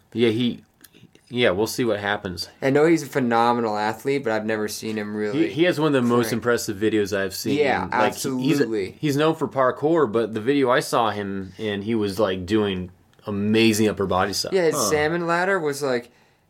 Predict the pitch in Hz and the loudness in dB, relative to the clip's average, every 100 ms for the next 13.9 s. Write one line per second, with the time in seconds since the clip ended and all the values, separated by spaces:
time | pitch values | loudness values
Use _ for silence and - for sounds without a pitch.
0 | _ - - 151 151 139 131 123 143 123 | _ -18 -6 2 4 4 0 0 0 0
1 | - - - - _ _ - - - 156 | -2 -8 -12 -16 _ _ -20 -10 2 4
2 | 113 135 135 156 - 131 110 87 - - | 4 4 2 -2 -2 2 2 0 -6 -20
3 | - 110 85 85 85 165 170 165 165 175 | -12 -10 -8 -10 -4 0 2 0 0 0
4 | 156 147 131 143 139 110 92 101 113 110 | 2 2 2 2 -2 -8 -4 0 2 2
5 | 107 104 98 107 104 101 87 107 107 101 | 0 0 -2 -2 -2 -6 -6 -4 -4 -4
6 | 90 101 95 90 87 117 123 - 85 85 | 0 0 2 0 0 0 -2 -6 -8 -8
7 | 107 _ _ _ - 98 92 110 110 104 | -10 _ _ _ -4 2 2 4 0 0
8 | 92 107 98 98 98 101 113 120 123 107 | 0 0 0 -4 -4 -4 -2 0 0 -2
9 | 104 120 101 - 135 135 143 143 131 113 | 0 0 0 -2 0 2 2 2 2 0
10 | 107 104 113 104 107 95 139 120 98 110 | 0 0 0 0 0 2 2 2 2 2
11 | 110 104 92 95 95 80 98 95 92 87 | 2 0 0 2 0 2 2 2 0 -4
12 | 82 85 85 107 104 95 113 98 92 101 | -6 -6 -4 0 0 2 2 2 -2 2
13 | 107 123 117 - 92 82 90 87 92 | 4 4 -2 -6 -4 -4 -4 -6 -10